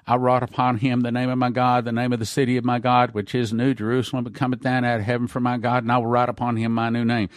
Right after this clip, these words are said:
Those are the overcomers. "Therefore are they before the throne of God, and serve him day and night in his temple.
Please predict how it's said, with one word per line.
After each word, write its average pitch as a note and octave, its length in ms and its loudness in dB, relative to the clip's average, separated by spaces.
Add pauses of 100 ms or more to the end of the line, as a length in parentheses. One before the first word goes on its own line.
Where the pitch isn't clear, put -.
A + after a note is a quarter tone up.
(180)
Those C3+ 1080 2 (720)
are C#3 120 2
the B2+ 80 0
overcomers. B2+ 600 0 (840)
"Therefore D#3+ 400 2
are - 40 0
they D3 140 0
before C#3+ 300 -6
the C3+ 100 -6
throne D3+ 240 -2
of C3 80 -8
God, D3 340 -4 (560)
and B2 140 -2
serve D#3 280 2
him C#3 220 0
day C3+ 220 2
and D3 80 0
night D3 220 0
in D3 60 0
his A2+ 200 -6
temple. - 380 -2